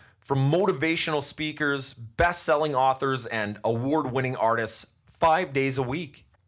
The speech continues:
That's right, you get inspiring stories and up-close and personal accounts from people just like you, people who had an idea and just ran with it, people who showed their resilience and their grit and their persistence in the face of adversity,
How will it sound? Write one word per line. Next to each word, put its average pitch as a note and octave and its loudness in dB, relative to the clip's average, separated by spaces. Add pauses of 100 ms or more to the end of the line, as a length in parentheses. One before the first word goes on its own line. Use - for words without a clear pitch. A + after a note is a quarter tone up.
(140)
That's E3+ 4
right, D3 4
you C#3 -2
get E3+ 0
inspiring E3 2
stories C3+ 0
and A2+ 0
up-close D3+ 0
and A2 -4
personal F#3 0
accounts B2+ -2
from B2 -4
people F#3 -2
just D3 -2
like B2 0
you, G#2+ -4
people F#3+ 2
who C#3 2
had F#3 2
an G3 0
idea C3+ 2
and A2 -2
just E3+ -2
ran C3+ 0
with G#3 -2
it, - -6 (420)
people G3+ 0
who E3+ 0
showed F#3 0
their F3+ 2
resilience C3+ 0
and A2+ -2
their A2+ 0
grit C#3+ 0
and A#2 -2
their A2 -2
persistence C3+ -2
in B2 -2
the A#2 0
face E3+ -4
of C#3+ 0
adversity, A#2+ 0